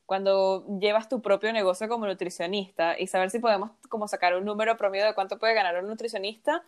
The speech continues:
que lleva eso, su propia consulta. No decir porque, bueno, sé que el rango es muy grande, porque,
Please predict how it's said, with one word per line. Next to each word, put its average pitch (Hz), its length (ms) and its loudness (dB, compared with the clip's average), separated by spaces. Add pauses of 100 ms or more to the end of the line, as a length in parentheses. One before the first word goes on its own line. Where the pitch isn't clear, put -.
(480)
que 208 180 4
lleva 185 640 6
eso, 196 260 0
su 175 200 -8
propia 196 400 4
consulta. 294 600 -4 (480)
No 208 200 6
decir 226 300 2
porque, 254 160 0
bueno, 190 240 2
sé 190 180 0
que 208 80 0
el 202 80 2
rango 220 480 4
es 190 180 0
muy 190 200 -2
grande, 226 420 2
porque, 156 400 -4